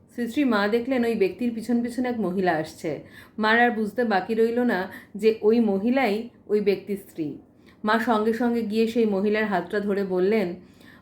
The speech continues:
"মাগো, আমি তোমার মেয়ে শারদা, কি বিপদেই না পড়েছিলাম, ভাগ্যিস তোমরা এসে পড়লে তাই না রক্ষে?"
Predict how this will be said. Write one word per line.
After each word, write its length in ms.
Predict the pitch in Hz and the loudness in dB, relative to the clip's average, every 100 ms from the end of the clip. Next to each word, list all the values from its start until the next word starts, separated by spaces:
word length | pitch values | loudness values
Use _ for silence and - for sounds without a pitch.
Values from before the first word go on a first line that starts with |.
| - | -2
"মাগো, 540 | 196 190 269 190 143 - _ - | 0 2 2 2 -2 -12 _ -6
আমি 240 | 202 233 | 0 0
তোমার 260 | 247 254 247 | 0 0 0
মেয়ে 140 | 247 | 0
শারদা, 560 | 240 226 175 175 165 139 - - - | 0 -2 -2 -2 -4 -8 -12 -20 -6
কি 120 | 247 | -2
বিপদেই 460 | 240 240 240 247 262 | 0 2 2 2 2
না 120 | 269 | 0
পড়েছিলাম, 680 | 254 233 233 247 240 269 - 208 | 0 0 0 2 2 0 -6 -4
ভাগ্যিস 500 | 220 208 226 302 - | -2 -2 -4 -6 -2
তোমরা 260 | 269 233 | 0 0
এসে 200 | 196 220 | 0 0
পড়লে 340 | 220 220 208 208 | -2 0 0 0
তাই 220 | 208 175 | 0 0
না 100 | 190 | 0
রক্ষে?" 500 | 190 175 - 240 | 0 -2 -6 -6